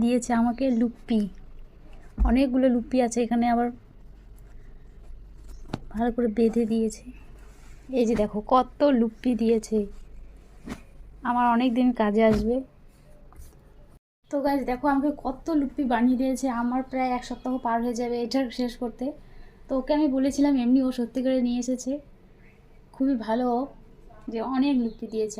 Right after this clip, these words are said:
আমাকে, অনেক দিন কাজে আসবে। Thank you ছবি, ভিডিওটা তো দেখবে অবশ্যই। আর এগুলো হচ্ছিল, উম, আমরা যেহেতু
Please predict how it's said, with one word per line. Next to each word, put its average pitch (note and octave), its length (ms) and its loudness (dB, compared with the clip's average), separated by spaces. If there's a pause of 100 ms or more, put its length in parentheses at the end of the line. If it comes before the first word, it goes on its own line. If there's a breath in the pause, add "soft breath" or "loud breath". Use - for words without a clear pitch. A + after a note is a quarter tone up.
আমাকে, G#3+ 180 -14 (100)
অনেক B3 160 -2 (120)
দিন A#3 100 -2 (140)
কাজে G3+ 300 -8
আসবে। G#3+ 220 -8 (800)
Thank C4+ 320 2
you C#4+ 100 2 (100)
ছবি, B3 320 2 (920)
ভিডিওটা B3 480 -2
তো B3+ 60 0 (120)
দেখবে A3 240 0 (100)
অবশ্যই। A3+ 460 -2 (1160 soft breath)
আর G3+ 120 -2 (760)
এগুলো C4+ 260 2
হচ্ছিল, C#4 280 -2 (240)
উম, A3 500 -2 (400 loud breath)
আমরা A#3+ 260 2
যেহেতু B3+ 280 0